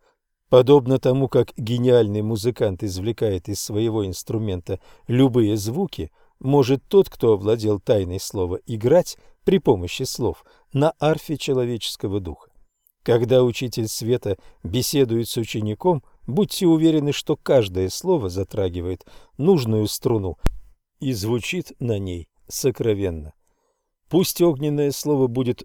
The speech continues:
молотом, бьющим в пространстве в колокол света. Пусть слово будет вестником,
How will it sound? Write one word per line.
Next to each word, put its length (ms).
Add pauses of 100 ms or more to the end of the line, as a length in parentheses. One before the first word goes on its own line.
молотом, 640
бьющим 460
в 100
пространстве 800 (200)
в 140
колокол 480
света. 400 (460)
Пусть 240
слово 360
будет 320
вестником, 640